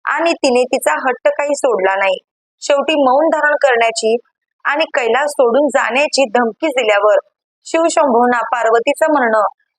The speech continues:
मान्य करण्यावाचून गत्यंतर उरलं नाही. त्यांनी तिला वचन दिलं की, "इतर कुणाकडेही नाही असं वैभव मी तुझ्यासाठी निर्माण करेन." त्यांनी विश्वकर्म्याला पाचारण केलं आणि त्याला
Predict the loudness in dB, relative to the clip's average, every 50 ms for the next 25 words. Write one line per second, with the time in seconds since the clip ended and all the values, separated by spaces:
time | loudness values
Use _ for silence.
0 | _ _ -6 -4 -2 -2 0 0 0 0 0 -2 -2 0 0 0 0 0 -2 0
1 | 0 0 0 0 -2 -4 -4 -6 _ -4 -4 0 0 0 2 2 2 4 4 4
2 | 2 2 0 -2 -2 -4 -8 -8 -10 _ _ _ _ _ _ _ _ _ -4 -2
3 | 0 -2 0 0 2 2 2 2 2 0 0 0 -2 0 0 0 0 0 -2 -2
4 | 0 0 0 0 0 -4 _ _ _ _ _ _ -6 -4 -4 -6 -4 -2 -2 0
5 | 0 0 -2 0 0 0 0 0 0 0 0 2 2 2 2 2 0 0 0 -2
6 | -4 -4 -2 -2 -2 0 0 2 2 2 0 0 0 0 0 0 -2 -4 _ _
7 | _ _ _ _ -8 -4 -2 -2 0 0 0 -2 -2 -2 -2 0 2 2 2 2
8 | 2 0 -2 -4 -2 0 0 2 2 0 -2 -6 _ _ _ _ _ _ _ _
9 | _ -4 -2 0 2 2 2 0 -2 0 0 -2 0 0 -2 -2 0 -2 0 0
10 | 0 -2 -2 -4 -6 -6 _ -6 -6 -4 -4 -2 0 0 0 0 -2 -2 -2 -2
11 | 0 2 2 2 0 0 -4 -4 -4 -4 -4 -4 -2 -2 0 0 -2